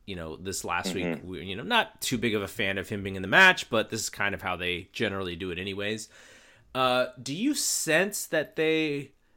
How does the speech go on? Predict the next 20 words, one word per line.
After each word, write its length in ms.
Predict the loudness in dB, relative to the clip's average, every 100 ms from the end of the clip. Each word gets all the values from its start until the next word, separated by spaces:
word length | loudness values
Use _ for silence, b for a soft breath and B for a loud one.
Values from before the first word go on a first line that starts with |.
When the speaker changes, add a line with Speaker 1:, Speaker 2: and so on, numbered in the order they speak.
| _
Speaker 1:
are 120 | -6
gonna 200 | 0 2
move 400 | 2 2 2 2
away 380 | 0 0 2 0
from 380 | -2 -4 -4 -2
Bryan 540 | 0 2 2 0 -2
before 340 | -6 -4 -2 0
WrestleMania? 800 | 0 0 -2 -2 -2 -2 -2 0
I 120 | 0
don't 340 | 0 -2 -2 -4
sense 400 | -2 0 0 2
it 160 | 2
because 640 | 0 -2 0 2 0 -6 -12 b b b -6
they 120 | 0
have 280 | 4 4 4
him 380 | 0 0 -4 -4
with 180 | -6
this 220 | -4 -6 -6
new 140 | -6
belt. 720 | -2 4 6 4 0 -8 -12